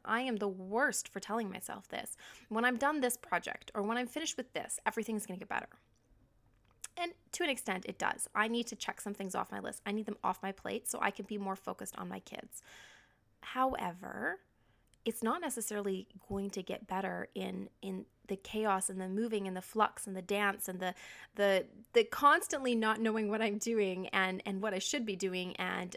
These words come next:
maybe I need to be learning about this or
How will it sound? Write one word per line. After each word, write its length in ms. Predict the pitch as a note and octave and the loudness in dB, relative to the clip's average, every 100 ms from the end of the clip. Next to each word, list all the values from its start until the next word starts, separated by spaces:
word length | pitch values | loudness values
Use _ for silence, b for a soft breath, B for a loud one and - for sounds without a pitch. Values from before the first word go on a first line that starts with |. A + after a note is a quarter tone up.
| - | -6
maybe 320 | F#3+ G#3+ A3+ | 0 2 4
I 80 | G3 | 2
need 160 | G3 F#3+ | 2 -4
to 80 | |
be 120 | - F#3 | -8 -4
learning 360 | G3 G3+ F#3+ | -2 0 -2
about 260 | F3+ - F3+ | -2 -4 0
this 380 | C4+ G3 F#3 - | 2 4 2 -2
or 420 | F#3+ F#3+ F#3 E3+ | 0 2 2 0